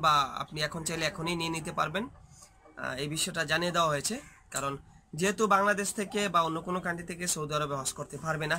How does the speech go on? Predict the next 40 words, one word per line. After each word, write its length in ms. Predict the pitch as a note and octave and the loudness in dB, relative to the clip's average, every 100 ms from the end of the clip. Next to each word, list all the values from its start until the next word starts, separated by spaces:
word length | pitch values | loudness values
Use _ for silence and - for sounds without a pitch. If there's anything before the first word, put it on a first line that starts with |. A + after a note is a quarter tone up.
| - | -2
সেক্ষেত্রে 420 | F3+ F#3+ F#3 G#3+ A3 - - - | -4 -8 -2 -2 -2 -8 -20 -6
হজের 280 | D3 D3 E3 D#3+ | -2 -2 -4 -4
যে 80 | E3 | -4
ফিটা 260 | E3 D#3 C3+ | -6 -2 0
বা 80 | C3 C3 | 0 0
হজের 240 | C#3 C#3+ C#3 | -2 -4 -4
যে 60 | D3 | -4
ভিসার 240 | C3+ D#3+ D3 | -4 -4 -4
খরচটা, 320 | G3+ C#3 - E3 | -4 -4 -2 -2
সেই 120 | D3 C#3 | -4 -4
কস্টিংটা 380 | C3+ - D3 D#3 | -6 -6 -4 -4
সৌদি 200 | D3 C3+ C3+ | -4 -4 -6
আরব 140 | C3 - | -6 -10
সরকার 220 | C3 B2+ D3+ | -10 -4 -2
কাটবে 240 | D3 C#3+ | 0 -2
না। 60 | - - - - - - - - - | -6 -12 -18 -20 -20 -20 -20 -8 0
তার 120 | E3+ | 4
মানে 120 | F3+ G3 | 4 4
হচ্ছে 160 | F#3+ A3 E3+ | 4 2 2
আপনারা 260 | F3 F3 G#3+ G#3 D#3 | 2 2 2 0 -4
যে 80 | E3 E3 - | -4 -2 -4
সকল 180 | D#3+ D#3 | -4 -2
ট্রাভেলস 340 | D#3 D3+ D3+ D3+ | 2 2 2 -4
এজেন্সির 340 | C#3+ D3+ D#3 D3+ | -4 -2 -2 -4
ভিতরে 240 | D#3 D3+ D3 C#3+ | -4 -4 -2 0
বলেন, 180 | C#3 C3+ C#3 | -2 -2 -2
তারপর 240 | C#3 C#3+ C#3 | -2 -2 -4
আপনারা, 280 | D3 C#3 C#3+ C3 | -2 0 0 -2
আহ, 520 | - - - C#3+ C#3 | -10 -18 -6 -2 -2
যে 80 | D3 D3 | -2 -4
সকল 180 | D3 D3 C#3 | -2 -4 0
দালালের 320 | C#3+ D3 D3 | 2 2 2
মাধ্যমে 260 | C#3+ C#3 C#3+ C3+ | 0 -2 -4 -2
দিছেন, 240 | - C#3 D3+ - - - - - - - - - | -4 -4 -10 -16 -20 -20 -20 -20 -20 -20 -20 -4
বিশেষ 200 | D3+ D3+ | -2 -2
করে 120 | E3+ D#3 | -4 -4
ভিসাটা 280 | D3 E3 D#3+ D#3+ | -2 -2 0 0
যার 100 | D#3 | 0
কাছ 100 | E3+ D#3+ | -2 -4
থেকে 140 | D#3 | -2